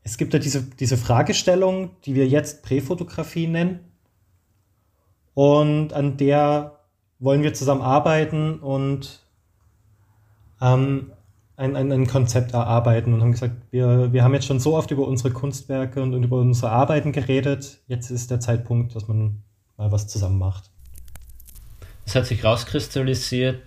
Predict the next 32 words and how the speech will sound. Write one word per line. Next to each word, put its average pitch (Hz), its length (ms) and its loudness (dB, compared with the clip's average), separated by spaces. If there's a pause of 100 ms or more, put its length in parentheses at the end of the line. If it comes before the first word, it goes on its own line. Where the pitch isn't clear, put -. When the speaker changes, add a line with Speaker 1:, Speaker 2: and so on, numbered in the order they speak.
Speaker 2:
dass 110 260 0
es - 340 -4
eigentlich 117 560 -2
nicht 113 240 0
so - 140 -2
richtig 123 360 -2
einen 113 220 2
Begriff 107 520 -2
gibt 104 200 0
für 104 160 2
dieses 101 300 0
Feld, 104 400 0
das 104 160 0
uns 101 180 2
interessiert 101 640 2
und 98 160 6
in 95 160 2
dem 95 220 2
wir 95 180 -2
arbeiten. 98 600 0 (720)
Also 101 260 2 (140)
das, 101 200 0
was 104 180 2
wir 107 100 4
ja 107 120 6
machen, 104 340 4
ist 98 120 0
ja 104 160 2
irgendwie 101 320 2
fotografisch, 104 1080 -2
aber, 98 460 2
ähm, 98 340 4